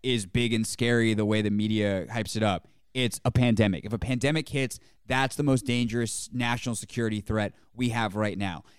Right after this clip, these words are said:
And Obama obviously dealt with that with Ebola. Uh, he dealt with that on some level with H one N one. And he told Trump the same thing, like, "Yo, this is the most dangerous thing that could happen is a pandemic." And he didn't listen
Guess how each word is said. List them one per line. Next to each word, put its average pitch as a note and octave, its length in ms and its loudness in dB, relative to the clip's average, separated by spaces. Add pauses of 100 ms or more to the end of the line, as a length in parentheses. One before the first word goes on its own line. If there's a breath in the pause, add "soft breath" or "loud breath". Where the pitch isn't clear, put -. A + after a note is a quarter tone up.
And B2+ 100 -2
Obama B2+ 560 4 (160 soft breath)
obviously A2+ 420 0
dealt A#2+ 280 0
with C3+ 100 0
that A#2 220 2
with G#2+ 80 -4
Ebola. C3+ 500 4 (320 soft breath)
Uh, G#2 220 0
he A2+ 180 -4
dealt C3 240 2
with C#3 140 0
that A#2+ 280 2
on A#2+ 140 -2
some B2 200 -2
level A2+ 200 2
with A2 120 2
H A2 220 -4
one G2+ 140 0
N C#3 220 0
one. C3+ 280 6 (380 soft breath)
And A2+ 420 -2 (800)
he C3 160 0
told D3 300 4
Trump F3+ 240 2
the C3 80 0
same C3+ 200 0
thing, C3 280 -2
like, F2+ 160 -8
"Yo, A#2+ 180 4
this A2+ 180 -2
is C3 120 -8
the B2 80 0
most A#2 340 0
dangerous C3 580 4
thing B2+ 220 2
that A2+ 140 0
could A2 100 -4
happen A2 340 -4
is G2 140 -8
a G2+ 60 -8
pandemic." G2 640 -6
And F#2 400 -10 (580)
he D#3+ 80 -4
didn't G3 140 0
listen - 260 -4